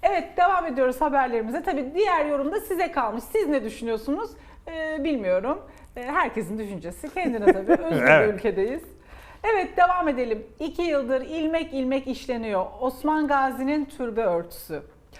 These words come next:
Speaker 1: Osmanlı Devleti'nin kurucusu Osman Gazi Han'ın Tophane'deki türbesinin sanduka puşidesi iki yıldır ilmek ilmek işleniyor. Bursa Olgunlaşma Enstitüsü tarafından işlenen puşidenin Eylül ayında tamamlanması hedefleniyor.
Speaker 2: Puşeli
Speaker 1: Evet.
Speaker 2: değil mi?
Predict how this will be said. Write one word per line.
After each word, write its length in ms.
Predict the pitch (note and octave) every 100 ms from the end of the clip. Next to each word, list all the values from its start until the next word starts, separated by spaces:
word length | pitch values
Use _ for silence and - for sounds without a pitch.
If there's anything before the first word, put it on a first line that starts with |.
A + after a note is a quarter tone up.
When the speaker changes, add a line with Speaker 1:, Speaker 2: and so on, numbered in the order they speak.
| - -
Speaker 1:
Osmanlı 420 | A#3 C4 C4+ B3+
Devleti'nin 380 | C4 B3 B3 B3+
kurucusu 420 | C4 A#3+ B3+ C4
Osman 360 | A#3+ - C4
Gazi 280 | B3+ A#3+ A#3+
Han'ın 300 | B3+ B3+ C4+
Tophane'deki 680 | C#4+ A#3 A#3+ A#3+ A#3+ C#4+ E4
türbesinin 500 | C#4+ B3 A3 A3 A3
sanduka 600 | G#3+ A3+ A3+ B3 D4 G3
puşidesi 540 | G#3+ G#3 F3+ F#3 -
iki 380 | D4 B3+ - -
yıldır 320 | D#4 B3+ D#4+ D#4+ - -
ilmek 420 | A3+ A3 A#3+ B3
ilmek 340 | G#3 G3 G#3+ G#3+
işleniyor. 500 | F#3+ - E3+ D#3 C#3 - - - -
Bursa 240 | D4+ F4+ E4+
Olgunlaşma 500 | D4 C#4 D#4 D#4 D#4+
Enstitüsü 580 | D4+ - - C4+ D#4
tarafından 440 | D#4+ C#4 C4 B3+ B3+
işlenen 500 | A#3 - A#3 A3+ G3+
puşidenin 600 | - - A3+ A3 A3 G3+ -
Eylül 300 | G3+ A#3+ C4
ayında 280 | G#3+ G#3+
tamamlanması 1000 | A#3 A3+ G#3 G3+ F#3+ F3+ F3 - B3 C4+ -
hedefleniyor. 640 | F3 D#3 D#3 D3 D3 C3 - - - - -
Speaker 2:
Puşeli 500 | - C3 F#3 D3 F#3
Speaker 1:
Evet. 120 | C4+
Speaker 2:
değil 120 | F3
mi? 200 | G3 G2